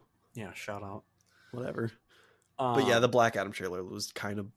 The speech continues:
Speaker 2: it, again, it's like, you could be the savior of this world or you could be its destroyer. I'm like, "Okay, I swear to God, if he turns good in the end of the movie."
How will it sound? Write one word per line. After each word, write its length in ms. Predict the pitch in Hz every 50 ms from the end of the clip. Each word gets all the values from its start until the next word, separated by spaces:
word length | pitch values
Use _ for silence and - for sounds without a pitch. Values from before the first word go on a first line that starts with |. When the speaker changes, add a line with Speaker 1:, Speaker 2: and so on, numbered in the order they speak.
| _ _ - -
Speaker 2:
it, 260 | - 117 113 - - -
again, 320 | 110 113 113 101 101 104
it's 120 | 104 -
like, 220 | - 104 104 98 -
you 140 | 107 107 104
could 120 | - 110
be 100 | 107 104
the 100 | 101 107
savior 440 | - - - 98 104 107 107 113 113
of 80 | 113 110
this 200 | 113 110 - -
world 200 | 123 127 113 117
or 60 | 117
you 140 | 104 104 104
could 140 | - 101 92
be 120 | 104 104
its 180 | 107 - - -
destroyer. 500 | 113 107 - - - - - - - -
I'm 60 | -
like, 140 | - - -
"Okay, 220 | - - - - - -
I 40 | -
swear 240 | - - - 113 110
to 60 | -
God, 200 | - - - 104
if 80 | -
he 80 | - 110
turns 320 | - - 120 120 117 110
good 200 | 107 - 117 113
in 100 | 113 107
the 140 | 110 107 101
end 140 | 95 101 101
of 80 | 101 101
the 60 | 98
movie." 600 | 98 101 98 101 98 104 104 101 101 101 92 -